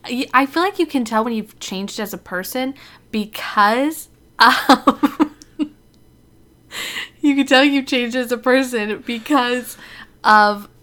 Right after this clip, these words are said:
your views on things, how they change, you know, your stances on certain topics, and even shows change over time depending on,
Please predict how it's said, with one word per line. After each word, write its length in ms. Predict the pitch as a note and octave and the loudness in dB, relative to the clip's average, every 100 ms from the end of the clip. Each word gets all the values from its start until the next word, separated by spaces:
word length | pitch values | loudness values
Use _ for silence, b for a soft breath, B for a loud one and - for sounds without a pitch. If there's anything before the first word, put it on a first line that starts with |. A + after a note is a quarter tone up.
| - | -12
your 340 | G#3 A3 G#3+ | -4 0 0
views 600 | F#3 F#3 G#3 G#3+ A3 F#3+ | -2 -8 -6 -4 -4 -6
on 300 | - F#3 F3+ | 0 0 0
things, 500 | F3+ F3 B2 - - | -4 -10 -10 -14 -14
how 180 | - G#3 | -4 -2
they 140 | G3+ F#3 | 0 -2
change, 360 | - F#3 E3+ | -4 -6 -6
you 40 | G3+ | -6
know, 60 | |
your 140 | G3+ G3 | -6 -6
stances 480 | - G#3+ G#3 - G#3 | -4 -4 -4 -6 -4
on 220 | F#3+ F#3 | -4 -4
certain 280 | - - F#3 | -8 -10 -8
topics, 600 | - F#3 F#3 F3+ - - | -2 -2 -2 -8 -8 -10
and 480 | F#3+ F#3 F3 E3+ F#3 B B B | -6 -2 -2 -4 -8 B B B
even 280 | A#3 A#3 G#3+ | 0 0 0
shows 760 | - B3+ B3+ G3 F3+ F#3 - - | 0 4 6 6 2 -4 -10 -18
change 340 | - A3 G#3 G3 | -10 -6 -6 -6
over 240 | F3+ F3 | -6 -6
time 320 | - G3+ F#3 | -6 -6 -6
depending 420 | F3+ F3+ G3 F#3 F3+ | -8 -8 -8 -6 -6
on, 460 | F3 E3+ E3 F3+ | -4 -4 -4 -10